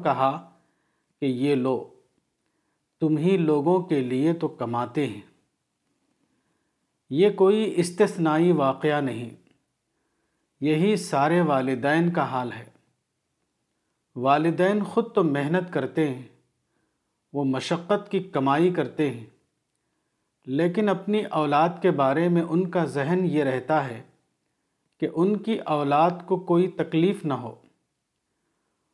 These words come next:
وہ خود تکلیف اٹھاتے ہیں اور اپنی اولاد کو ہر قسم کی راحت اور سہولت فراہم کرتے ہیں۔ وہ ان کی ہر خواہش پوری کرنے کے لیے تیار رہتے ہیں،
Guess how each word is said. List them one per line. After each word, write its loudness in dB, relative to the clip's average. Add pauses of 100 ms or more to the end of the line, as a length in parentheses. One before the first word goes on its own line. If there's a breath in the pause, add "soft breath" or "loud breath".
(160)
وہ 2
خود -4
تکلیف 2
اٹھاتے 0
ہیں -4 (540)
اور -4
اپنی -2
اولاد 2 (140)
کو 0
ہر -2
قسم -4
کی 0
راحت 0 (100)
اور -4
سہولت 0
فراہم 0
کرتے -4
ہیں۔ -10 (1400)
وہ -4
ان 0
کی -2
ہر 2
خواہش 0
پوری 6
کرنے 2
کے 0
لیے 2
تیار 0
رہتے -2
ہیں، -14